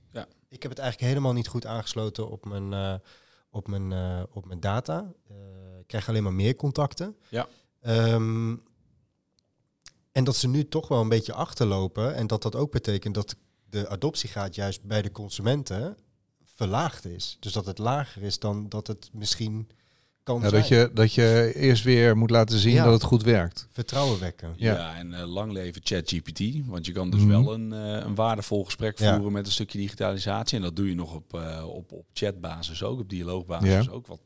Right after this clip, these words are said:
Speaker 1: wat voor negenennegentig procent van elke consument in Nederland gewoon tegenwoordig de manier is om met elkaar te communiceren.
Speaker 3: Ja, klopt.
Speaker 2: Ja.
Speaker 1: Ehm, dus dat zit heel erg in je natuurlijke communicatiestructuur tegenwoordig. En, ehm, ja, d-, dat we, eh,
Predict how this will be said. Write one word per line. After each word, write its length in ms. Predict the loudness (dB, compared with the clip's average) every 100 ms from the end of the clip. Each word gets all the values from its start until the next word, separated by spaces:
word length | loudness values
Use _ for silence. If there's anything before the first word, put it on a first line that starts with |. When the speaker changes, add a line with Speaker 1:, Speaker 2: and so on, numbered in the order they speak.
| _
Speaker 1:
wat 160 | -20 -20 _ _
voor 160 | -20 -20
negenennegentig 920 | -18 -12 -10 -8 -6 -6 -8 -10 -14
procent 320 | -12 -10 -10
van 180 | -10 -8
elke 320 | -6 -8 -10
consument 480 | -10 -10 -8 -10 -10
in 80 | -10
Nederland 380 | -10 -10 -12
gewoon 280 | -12 -10 -10
tegenwoordig 500 | -10 -12 -10 -12 -14 _ _ _ _
de 140 | -6
manier 340 | -4 -4 -6 -8
is 100 | -10
om 80 | -10
met 160 | -10
elkaar 260 | -14 -14 -14
te 80 | -10
communiceren. 400 | -2 2 2 0
Speaker 3:
Ja, 80 | 0
klopt. 300 | 0 0 -6 -12
Speaker 2:
Ja. 140 | -14 -12
Speaker 1:
Ehm, 560 | -4 -2 0 -2 -4 -6
dus 160 | -2 -2
dat 140 | 0
zit 160 | -4 -2
heel 300 | -2 0 -2
erg 220 | -4 -6
in 180 | -8 -6
je 140 | -6
natuurlijke 920 | -8 -4 0 0 -2 -6 -10 -12 -16 -12
communicatiestructuur 1500 | -8 -8 -6 -8 -6 -8 -6 -6 -4 -4 -4 -4 -4 -2
tegenwoordig. 640 | -2 -4 -4 -6 -6 -10 -16 -20 _ _ -6
En, 480 | -4 -2 -4 -6 -8
ehm, 560 | -6 -6 -6 -6 -8
ja, 220 | -8 -8 -10
d-, 180 | -14 -10
dat 200 | -10 -8
we, 380 | -8 -6 -8
eh, 120 | -14